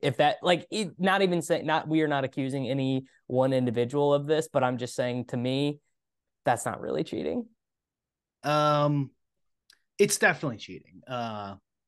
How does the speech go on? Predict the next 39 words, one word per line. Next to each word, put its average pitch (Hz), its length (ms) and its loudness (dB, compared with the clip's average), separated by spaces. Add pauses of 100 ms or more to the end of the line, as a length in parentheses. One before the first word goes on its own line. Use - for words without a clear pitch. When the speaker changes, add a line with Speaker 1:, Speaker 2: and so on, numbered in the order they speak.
(380)
Speaker 2:
is, 156 200 4
is 151 220 2
it 139 300 0
super 139 640 0
egregious? 143 560 -4
No. 131 220 -6 (640)
Um, 110 640 -4 (420)
it, 151 260 -10
'cause 139 180 0
it's 151 220 0
really 147 300 2
hard 113 200 -6
to 104 40 -10
win 101 160 -8
those 95 220 -12
tournaments 82 520 -14
anyways, 80 640 -12
but 104 200 -4
Speaker 1:
That's 208 240 4
what 208 100 6
I'm 151 140 4
saying. 139 460 -2 (680)
Speaker 2:
But 165 120 4
it's 160 160 2
still, 180 320 4
I 180 60 0
mean, 165 120 2
it's 147 120 -2
still, 156 440 2
it's - 220 -6
still 98 180 -8
cheating. - 300 -16 (1300)
I - 60 -10
Speaker 1:
I 254 140 6
Speaker 2:
mean 359 100 0
Speaker 1:
think, 311 300 2
I 208 100 6
mean, 226 320 4
honestly, 226 760 2